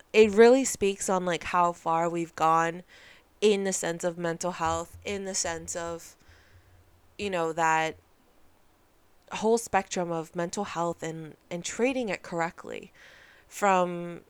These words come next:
you know, where I know I'm not a professor in psychology or psych-,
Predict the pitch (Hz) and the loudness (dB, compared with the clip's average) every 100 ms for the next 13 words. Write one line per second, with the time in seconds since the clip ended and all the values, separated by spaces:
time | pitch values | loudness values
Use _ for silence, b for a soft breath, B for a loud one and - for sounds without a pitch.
0 | - 196 175 165 160 165 _ _ _ _ | -12 -8 -4 -4 -6 -16 _ _ _ _
1 | _ 190 180 190 180 180 190 202 175 160 | _ -8 0 2 4 4 2 0 -2 0
2 | 160 156 - _ - 185 185 175 - 185 | -2 -4 -12 _ -10 -6 -2 -2 -4 -10
3 | - 190 156 160 165 160 - 180 165 147 | -10 -10 -8 -8 -8 -10 -12 -12 -12 -10
4 | 151 160 170 151 147 - 165 156 - 151 | -8 -4 -4 -4 -8 -4 -2 -2 -4 -8